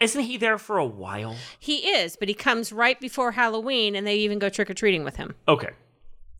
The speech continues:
Speaker 1: I could probably see, I could, I could see qualifying that one there. Um,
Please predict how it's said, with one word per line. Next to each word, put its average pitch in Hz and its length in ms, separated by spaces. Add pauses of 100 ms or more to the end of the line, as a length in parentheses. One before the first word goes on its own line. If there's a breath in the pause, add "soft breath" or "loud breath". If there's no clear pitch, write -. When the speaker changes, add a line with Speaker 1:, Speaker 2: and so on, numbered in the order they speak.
(120)
Speaker 1:
I 269 120
could 208 120
probably 151 220
see, 127 300
I 190 80
could, 196 200
I 185 120
could - 180
see 202 120
qualifying 156 540
that 110 160
one 107 140
there. 107 320
Um, 160 460